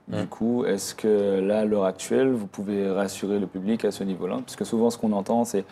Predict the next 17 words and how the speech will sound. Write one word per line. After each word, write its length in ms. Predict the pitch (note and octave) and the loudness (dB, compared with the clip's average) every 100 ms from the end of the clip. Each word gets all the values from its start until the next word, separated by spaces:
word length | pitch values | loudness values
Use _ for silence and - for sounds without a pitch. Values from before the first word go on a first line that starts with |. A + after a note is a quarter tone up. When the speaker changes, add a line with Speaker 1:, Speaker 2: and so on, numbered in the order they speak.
| - - | -6 -2
Speaker 1:
à 120 | G2 | -2
force 380 | - B2 A#2+ A2+ | 4 8 8 8
de 60 | |
recharger ». 400 | A2+ A2 A2+ A2 | 6 6 4 2
Alors 220 | A2 G#2 | 4 4
ça, 80 | A2+ | 4
c'est 80 | A#2+ | 2
plus 180 | B2 A#2+ | 0 0
quelque 160 | B2+ | 0
chose 140 | - - | 0 4
qui 80 | A#2 | 4
vient 160 | A2+ | 6
avec 200 | G#2 G2+ | 4 2
les 60 | G#2 | 0
smartphones, 460 | - G#2 - C#3 | 0 0 0 -2
généralement. 380 | C3 G#2+ G#2+ C3 A#2 | 0 0 0 -2 -4
Speaker 2:
Ouais. 160 | G#2 | -6